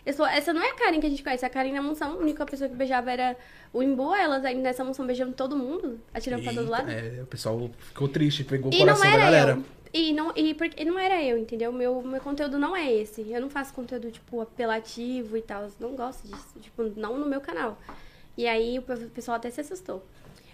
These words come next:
Speaker 1: Mas enfim, aí eu beijava só ele e tal. Aí eu falei, "Mano, ele ficou com uma mina, será?" Aí eu falei, "Se tu ficou, eu vou descobrir." <laughs> Porque mulher é assim, né? Mulher sempre descobre.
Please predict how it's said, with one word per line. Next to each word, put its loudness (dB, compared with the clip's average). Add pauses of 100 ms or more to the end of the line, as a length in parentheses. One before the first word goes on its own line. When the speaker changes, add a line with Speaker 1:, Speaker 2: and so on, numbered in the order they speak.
Speaker 1:
Mas 6
enfim, 2
aí 4
eu -2
beijava 0
só -2
ele 0
e -10
tal. 0
Aí 0
eu -4
falei, -4
"Mano, -2 (120)
ele -6
ficou -8
com -10
uma -4
mina, -6
será?" -6
Aí -6
eu -10
falei, -10
"Se -16
tu -8
ficou, -6
eu -4
vou -10
descobrir." -6 (560)
<laughs> -18
Porque -4
mulher 0
é 0
assim, -4
né? -2
Mulher -6
sempre -12
descobre. -10